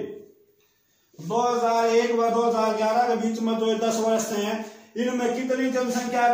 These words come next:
बढ़ी? तो पन्द्रह पॉइंट सात प्रतिशत जो है वृद्धि दर हुई थी, पन्द्रह पॉइंट सात प्रतिशत इसकी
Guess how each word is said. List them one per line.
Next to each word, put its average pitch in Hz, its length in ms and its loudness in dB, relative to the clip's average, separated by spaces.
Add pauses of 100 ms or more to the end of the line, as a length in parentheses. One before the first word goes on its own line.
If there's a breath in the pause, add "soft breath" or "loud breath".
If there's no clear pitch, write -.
(120)
बढ़ी? 233 360 -2
तो 233 200 -2
पन्द्रह 240 540 0
पॉइंट 240 540 -2
सात 240 540 0
प्रतिशत 240 540 -4
जो 233 140 -2
है 226 120 2
वृद्धि 226 280 -2
दर 214 140 0
हुई 202 200 2
थी, 208 160 -2 (640 loud breath)
पन्द्रह 240 420 2
पॉइंट 233 260 0
सात 233 360 0
प्रतिशत 226 480 -2
इसकी 226 340 -4